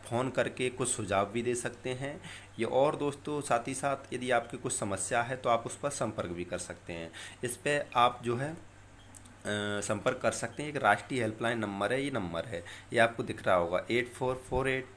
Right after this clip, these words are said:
डबल फोर जीरो सिक्स थ्री टू। इस पर आप फ़ोन, ये राष्ट्रीय हेल्पलाइन नंबर है, इस पर आप फ़ोन करके आपकी जो भी समस्या है या फिर स्टूडेंट, अभिभावक या शिक्षकों के लिए कुछ मानसिक तनाव कम करने के लिए कुछ आप टिप्स देना चाहते हैं तो इस नंबर पर जो है दे सकते हैं।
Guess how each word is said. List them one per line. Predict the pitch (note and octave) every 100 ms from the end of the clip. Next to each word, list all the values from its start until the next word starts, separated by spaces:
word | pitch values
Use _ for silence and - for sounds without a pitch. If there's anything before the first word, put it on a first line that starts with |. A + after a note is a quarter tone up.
| -
डबल | A2 A#2
फोर | A#2+ - A#2+ B2+ B2 A#2 A2+
जीरो | A2+
सिक्स | A#2+ - - - - - -
थ्री | B2
टू। | G2+ C#3+ - - -
इस | A#2+ -
पर | C3+
आप | C3+ C3 - -
फ़ोन, | A#2+ A#2+ A#2+ -
ये | A2
राष्ट्रीय | A2 A2 - B2
हेल्पलाइन | G#2 - G#2+ G#2
नंबर | G2+ G2+ A#2
है, | B2+
इस | A#2+
पर | -
आप | D3 C#3 -
फ़ोन | B2+ B2
करके | A#2+ - B2+ C3+ - - -
आपकी | A#2 -
जो | G#2+ A#2
भी | D3+
समस्या | C3 B2 A#2+ B2 A#2
है | A#2+ A#2+
या | C3
फिर | C#3+ D3 C3+
स्टूडेंट, | A#2 - B2+ B2+ B2+
अभिभावक | G#2+ G#2 G#2+ A2+
या | A#2
शिक्षकों | - G#2 - A2+ A2+
के |
लिए | A#2 A#2
कुछ | A#2 A2+ G#2+
मानसिक | F#2 F#2+ B2+ A#2
तनाव | A2+ A2+
कम | A2 F2+
करने | F#2 G#2+ A2+ A2
के | A2
लिए | A2 A2+ A2+ - - -
कुछ | D3+ C#3+
आप | C#3 C3+ -
टिप्स | C3 C3 C3 C3+ -
देना | D3+ C#3
चाहते | C3+ B2+ A2+ A#2+
हैं | A#2 C#3
तो | C#3+
इस | C3 - C3+
नंबर | A#2 A2
पर | A2 A#2+
जो | G#2
है | A2+ C#3
दे | G#2+
सकते | E2+ E2+ - E2+
हैं। | E2